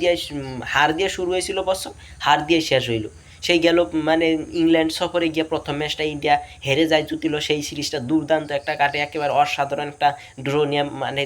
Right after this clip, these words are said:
দেশে ফিরে আসে, জুতিল। তারপর ওয়েস্ট ইন্ডিজের সঙ্গে দুই ম্যাচ জিতে সাউথ আফ্রিকার সঙ্গে আবারও সেই হেগে দিল ভাই। আজ, এই বছরে ইন্ডিয়া মাত্র টোটাল নটা টেস্ট ম্যাচ খেললো, তার মধ্যে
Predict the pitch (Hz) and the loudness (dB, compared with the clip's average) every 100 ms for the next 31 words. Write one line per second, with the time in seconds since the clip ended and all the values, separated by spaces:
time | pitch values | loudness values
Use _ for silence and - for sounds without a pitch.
0 | 123 143 127 143 147 151 143 139 151 - | 0 0 0 -4 -6 -2 -2 -2 -6 -6
1 | 156 160 156 135 147 143 - 151 143 - | -2 2 2 2 4 2 2 -4 -4 -10
2 | - 143 143 - 147 147 147 151 143 135 | -6 0 0 0 -2 -2 -2 -2 -2 -2
3 | 135 143 135 127 - 170 - 143 139 143 | -2 -2 -4 -6 -8 -6 0 0 0 -6
4 | 143 139 139 135 131 139 135 131 139 123 | -6 -6 -2 4 6 6 2 -2 -4 -2
5 | 120 139 135 131 127 127 - - - - | 0 0 -2 -2 0 -2 -4 -20 -20 -14
6 | - 135 131 - 151 151 160 165 165 147 | 0 2 2 -4 0 2 4 4 2 -2
7 | 147 151 139 143 147 147 - 160 160 151 | -2 -2 -2 -2 -2 -2 -2 -4 -2 -4
8 | 143 151 135 139 147 147 143 131 - 131 | -2 -4 0 2 2 0 -2 -2 -4 -6
9 | - - 117 110 - - - - 131 139 | -6 -6 -6 -8 -14 -20 -20 0 4 4
10 | 151 156 151 | 2 0 0